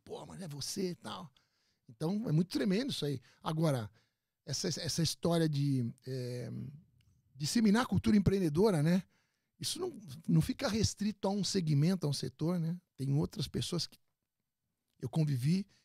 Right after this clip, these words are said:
que estão em outros segmentos. Claro, o mais famoso é o Flávio, sem dúvida nenhuma, né, cara? Mas tem diversas pessoas que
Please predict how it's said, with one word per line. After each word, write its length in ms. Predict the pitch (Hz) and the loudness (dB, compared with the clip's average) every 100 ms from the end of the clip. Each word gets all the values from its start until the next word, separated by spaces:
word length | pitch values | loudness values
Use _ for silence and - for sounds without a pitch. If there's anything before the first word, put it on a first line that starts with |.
| _ | _
que 80 | - | -6
estão 200 | - 160 | 2 4
em 60 | |
outros 180 | 160 165 | 2 2
segmentos. 380 | 160 139 127 156 | 0 2 0 0
Claro, 220 | - 202 | -2 -4
o 40 | 131 | -2
mais 180 | 160 | -4
famoso 360 | - 151 139 165 | -2 -4 -2 -2
é 40 | |
o 40 | 160 | -2
Flávio, 380 | - 135 165 147 | -2 -6 -6 -10
sem 180 | - | -14
dúvida 260 | 131 131 131 | -14 -12 -6
nenhuma, 380 | 131 123 170 143 | -2 2 2 2
né, 120 | 165 | 0
cara? 200 | - 139 - _ - _ | -4 -12 -14 _ -20 _
Mas 160 | - 113 | -6 -2
tem 180 | 285 285 | -2 0
diversas 500 | 185 123 156 - - | 0 0 0 -2 -6
pessoas 400 | 131 123 - 143 | -6 -6 -6 -8
que 200 | - | -12